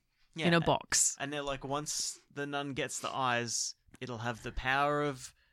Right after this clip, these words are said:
Speaker 1: God," and then it gets the eyes, and then they instantly beat it with some wine. <laughs>
Speaker 2: Yep.
Speaker 1: The nun is literally what causes the Conjuring films.
Speaker 2: Yeah.
Speaker 1: So, I don't know.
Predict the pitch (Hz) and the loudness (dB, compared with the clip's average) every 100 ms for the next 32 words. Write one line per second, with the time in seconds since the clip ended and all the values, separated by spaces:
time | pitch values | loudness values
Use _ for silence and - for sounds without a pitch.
0 | _ 135 143 139 117 110 - - _ - | _ -6 0 2 2 -2 -6 -6 _ -4
1 | 127 156 147 147 - 110 139 156 147 135 | -2 0 -2 -2 -2 2 2 2 -2 -4
2 | 120 113 110 101 135 - 143 135 131 117 | -4 -4 -4 -6 -4 -6 -4 -4 -4 -2
3 | 127 123 120 - - 117 120 - 120 117 | 0 0 -2 -2 -4 -4 -6 -4 -4 -4
4 | 113 123 113 107 107 101 - 277 277 294 | -2 0 0 -2 -6 -8 4 12 12 12
5 | 262 294 240 262 233 247 339 - 330 - | 12 12 12 10 8 6 4 4 0 -2
6 | - - - - - - - - - - | -8 -14 -16 -14 -8 -6 -6 -8 -6 0
7 | 160 151 156 220 - - _ - 135 147 | 0 2 6 4 4 -8 _ -2 2 2
8 | 156 131 139 139 127 120 131 123 107 117 | 0 -2 -2 -2 -2 -2 -4 -4 -6 -4
9 | 131 127 113 104 101 - - - _ - | -4 -4 -6 -10 -12 -14 -16 -18 _ 8
10 | 202 135 - _ - 131 117 113 110 - | 10 8 0 _ -4 -2 0 -2 -6 -12
11 | - 123 - - | -8 -8 -8 -14